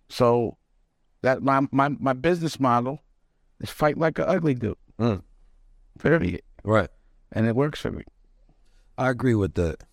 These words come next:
Speaker 2: You
Speaker 1: Never
Speaker 2: know,
Speaker 1: act handsome.
Speaker 2: Yeah, you
Speaker 1: You're
Speaker 2: know,
Speaker 1: the target.
Speaker 2: being on the opposite side of the spectrum of ugly my whole life, you understand me? I had to deal with those same complications. So I had to learn, you understand me, to have a handsome personality, right?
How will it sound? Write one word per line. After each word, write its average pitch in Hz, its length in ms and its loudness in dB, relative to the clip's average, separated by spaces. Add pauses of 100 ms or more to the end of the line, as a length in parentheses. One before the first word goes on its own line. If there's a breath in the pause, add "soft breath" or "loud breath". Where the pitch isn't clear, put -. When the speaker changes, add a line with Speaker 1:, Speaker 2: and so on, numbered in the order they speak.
(240)
Speaker 2:
You 123 100 -2
Speaker 1:
Never 180 220 2
Speaker 2:
know, 160 60 4
Speaker 1:
act 165 200 2
handsome. 131 480 -4 (420)
Speaker 2:
Yeah, 214 260 2
you 143 180 0
Speaker 1:
You're 143 60 0
Speaker 2:
know, 160 140 4
Speaker 1:
the 143 60 -6
target. 135 380 -2 (200)
Speaker 2:
being 185 220 2
on 170 100 0
the 151 100 -2
opposite 143 460 0
side 131 300 0
of 123 80 -2
the 117 60 -4
spectrum 123 440 -2
of 110 160 -4
ugly 117 280 2
my 107 200 2
whole 107 220 2
life, 104 520 -2 (500)
you 117 80 0
understand 117 400 2
me? 123 80 4
I 131 60 4
had 127 140 0
to 113 60 -6
deal 120 220 2
with 110 140 -2
those 110 200 2
same 113 260 -2
complications. 107 1000 -2 (480)
So 117 220 0
I 120 100 2
had 120 200 0
to 113 80 0
learn, 113 580 0 (260)
you 117 100 0
understand 117 380 2
me, 113 60 2
to 107 80 2
have 110 180 2
a 104 60 2
handsome 107 420 -2
personality, 101 1000 -2 (200)
right? 110 320 0